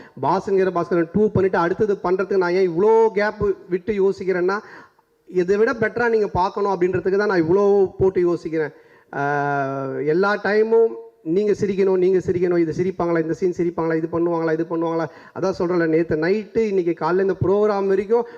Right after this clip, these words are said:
வரவங்க சிரிக்கணும், சந்தோஷமா இருக்கணுன்றதை மட்டுமே தான் யோசிச்சுட்டு இருக்கேன். So, அந்த மாதிரி தான் அந்த படமும் இருக்கும். அதனால இந்த படத்தை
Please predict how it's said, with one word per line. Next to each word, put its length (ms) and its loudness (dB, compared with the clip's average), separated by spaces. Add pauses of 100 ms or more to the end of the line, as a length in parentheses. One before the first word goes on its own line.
வரவங்க 340 -2
சிரிக்கணும், 420 -2
சந்தோஷமா 460 -4
இருக்கணுன்றதை 420 -2
மட்டுமே 440 0
தான் 160 0
யோசிச்சுட்டு 480 0
இருக்கேன். 260 -4 (540)
So, 160 -4 (520)
அந்த 220 -2
மாதிரி 180 0
தான் 120 0
அந்த 100 -2
படமும் 360 -2
இருக்கும். 320 -6 (380)
அதனால 300 -2 (480)
இந்த 140 -2
படத்தை 380 -2